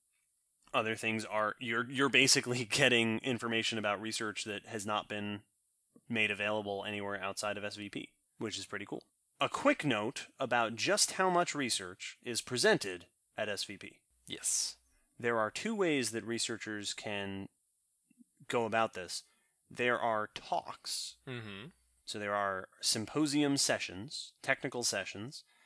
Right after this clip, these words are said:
Speaker 1: that are given in the mornings and afternoons. And these are back-to-back fifteen-minute presentations. The researchers get up there, they've got a big PowerPoint projector, big screen. They give their talk on their research.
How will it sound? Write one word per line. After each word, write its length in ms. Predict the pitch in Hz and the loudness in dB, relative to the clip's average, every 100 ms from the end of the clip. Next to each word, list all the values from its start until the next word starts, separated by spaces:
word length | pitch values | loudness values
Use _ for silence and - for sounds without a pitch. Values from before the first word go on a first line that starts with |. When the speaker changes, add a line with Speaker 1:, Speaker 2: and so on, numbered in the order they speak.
| _ - | _ -4
Speaker 1:
that 140 | 104 | -2
are 180 | 104 101 | 0 -2
given 600 | 95 117 113 113 110 110 - - | -2 -4 0 0 0 -2 -8 -6
in 180 | 120 104 | -4 -4
the 80 | |
mornings 340 | 101 131 143 135 | 0 2 2 0
and 120 | 123 | 0
afternoons. 720 | 120 - 117 92 50 - - - | -2 -2 -4 -4 -8 -12 -14 -10
And 200 | 95 104 | -8 -2
these 260 | 127 123 | -2 -2
are 440 | - 107 104 101 95 _ | -2 -2 -2 -2 -6 _
back-to-back 840 | 113 127 160 - 135 113 113 110 | 2 2 2 -2 -4 0 0 -2
fifteen-minute 880 | - - 131 - 131 123 113 110 107 | -6 -6 -6 -4 -4 -2 0 -2 -4
presentations. 1000 | - 120 120 113 107 104 107 101 98 - - _ _ _ _ _ | -6 -4 -4 -2 -4 -4 -4 -6 -6 -10 -14 _ _ _ _ _
The 160 | 95 90 | -10 -10
researchers 500 | 101 127 131 117 104 | -4 -2 0 -2 -4
get 140 | 110 117 | 2 2
up 120 | 127 | 4
there, 340 | 123 120 117 | 2 4 2
they've 180 | - 110 | -4 -4
got 160 | 107 98 | -2 -2
a 60 | 98 | -2
big 200 | 113 101 | -6 2
PowerPoint 640 | 135 143 131 135 127 120 - _ _ _ _ | 4 4 4 2 2 2 -6 _ _ _ _
projector, 640 | 139 127 127 - 123 117 127 220 _ - | -4 0 0 0 -2 -2 -6 -20 _ -4
big 160 | 127 | 0
screen. 580 | - - 127 127 123 120 - _ _ - | 0 2 2 4 4 0 -4 _ _ -6
They 120 | 101 | -2
give 220 | 120 117 | 0 2
their 100 | 117 | 0
talk 300 | - 117 110 | 2 -2 0
on 80 | 101 | -4
their 160 | 98 | -4
research. 640 | 117 165 - 160 - - | -2 0 2 0 -2 -8